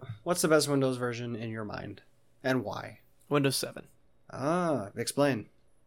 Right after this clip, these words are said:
Speaker 2: Uh, okay, hold on. I shouldn't answer that so fast. Windows seven or Windows X P? Um,
Speaker 1: Okay.
Speaker 2: X P,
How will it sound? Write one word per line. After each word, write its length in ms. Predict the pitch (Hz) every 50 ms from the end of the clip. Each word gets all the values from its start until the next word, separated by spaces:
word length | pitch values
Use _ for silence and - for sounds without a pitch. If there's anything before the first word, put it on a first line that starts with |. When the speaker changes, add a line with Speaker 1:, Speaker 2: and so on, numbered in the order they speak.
| - - - - _ _ _ -
Speaker 2:
Uh, 460 | 170 160 151 151 151 151 151 151 143 - - -
okay, 480 | 170 175 170 165 165 165 165 - 151
hold 200 | 143 135 147 147
on. 120 | 147 143 147
I 20 |
shouldn't 280 | 143 - - 151 151 -
answer 220 | - - - -
that 160 | - - - -
so 120 | - 135
fast. 300 | - - - - 143 - -
Windows 260 | 143 160 170 175 156
seven 320 | - - 160 156 156 156
or 60 | 143 135
Windows 360 | 135 135 139 - - 139 -
X 160 | - - -
P? 300 | - - - - 160 - _ _ _ _ _ - - - - - - - - - _ -
Um, 380 | - 151 143 139 139 139 143 143
Speaker 1:
Okay. 360 | 135 123 98 90 90 95 127 139 - - - - _ _ _ _ - - - - - - - - - - _ -
Speaker 2:
X 340 | 165 165 180 175 - - -
P, 680 | - - - 175 170 170 170 170 170 170 175 180 160